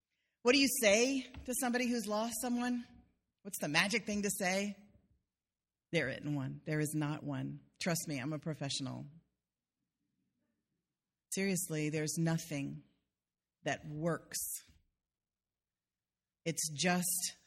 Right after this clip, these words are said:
being there. Your presence is a ministry and a gift. And the less you say, the better, usually. Although when you shake somebody's hand and say something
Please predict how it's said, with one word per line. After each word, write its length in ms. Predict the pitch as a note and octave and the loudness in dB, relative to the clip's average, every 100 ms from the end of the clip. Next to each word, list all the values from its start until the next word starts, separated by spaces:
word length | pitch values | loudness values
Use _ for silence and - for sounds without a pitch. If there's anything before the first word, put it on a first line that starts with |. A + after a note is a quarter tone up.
| _ _ _ D3 | _ _ _ -14
being 400 | C3 E3+ D#3+ D3+ | -6 -2 0 0
there. 300 | C#3+ C3 B2+ C#3 | 0 -2 -4 -2
Your 180 | D3+ | -2
presence 920 | D3+ - - D3 C#3 B2+ D#2+ - - - _ _ _ _ _ _ _ _ _ _ _ _ - - _ _ _ _ | -2 -6 -6 -4 -4 -6 -6 -8 -10 -14 _ _ _ _ _ _ _ _ _ _ _ _ -20 -20 _ _ _ _
is 180 | D#3 - - | -6 -6 -6
a 120 | C#3+ | -2
ministry 580 | C#3 D3+ C#3 - C#3 C3 | 0 0 0 -4 -6 -6
and 100 | B2+ | -6
a 40 | |
gift. 540 | B2 C#3 F2 - _ - _ _ _ _ _ _ _ _ _ _ _ _ _ _ _ _ _ - | -8 -10 -12 -14 _ -20 _ _ _ _ _ _ _ _ _ _ _ _ _ _ _ _ _ -6
And 160 | D#3 | -4
the 60 | D#3 | -2
less 380 | D3+ D#3+ D#3+ D3 | -2 -2 -2 -4
you 80 | |
say, 300 | C#3 - C3 | -4 -2 -2
the 100 | B2+ C3 | -4 -4
better, 260 | C3+ B2 | -4 -4
usually. 540 | A#2 A#2+ B2 A#2 A#2+ C#3+ - _ _ _ _ _ _ _ _ _ _ _ | -6 -6 -6 -8 -10 -12 -16 _ _ _ _ _ _ _ _ _ _ _
Although 260 | - G#3 A3 | 0 4 4
when 220 | G3+ G#3 | 4 4
you 80 | G#3+ | 4
shake 240 | - F#3 - | 4 2 2
somebody's 400 | F#3+ F3 E3+ E3 | 0 0 0 0
hand 320 | E3 D#3+ D#3+ | 0 2 0
and 100 | D3+ | 0
say 200 | - D#3+ | -2 -2
something 600 | D#3+ D#3+ D3 D3+ D#3 D3 | -2 -2 -2 -2 -2 -2